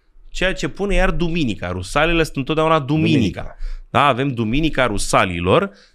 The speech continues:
Speaker 1: când, potrivit relatării din Cartea Faptele Apostolilor,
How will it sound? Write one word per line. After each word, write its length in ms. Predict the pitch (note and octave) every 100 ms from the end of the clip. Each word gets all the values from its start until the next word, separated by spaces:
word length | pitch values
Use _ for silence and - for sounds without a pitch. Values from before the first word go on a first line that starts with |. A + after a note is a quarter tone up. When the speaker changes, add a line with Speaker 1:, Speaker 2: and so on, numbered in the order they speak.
| _
Speaker 1:
când, 300 | - G3 G#2
potrivit 800 | - D3 D#3 C#3 C#3 E3 G3+ - - -
relatării 680 | G#2+ D#3+ D3+ C3 F3 D#3+ A#2
din 380 | B2+ D3 F2+ F#2
Cartea 340 | C3+ C#3 A#2
Faptele 460 | G#2 C#3 C3+ A#2 G2
Apostolilor, 920 | E2+ - F#2+ - F2+ E2+ F2 D3 G3+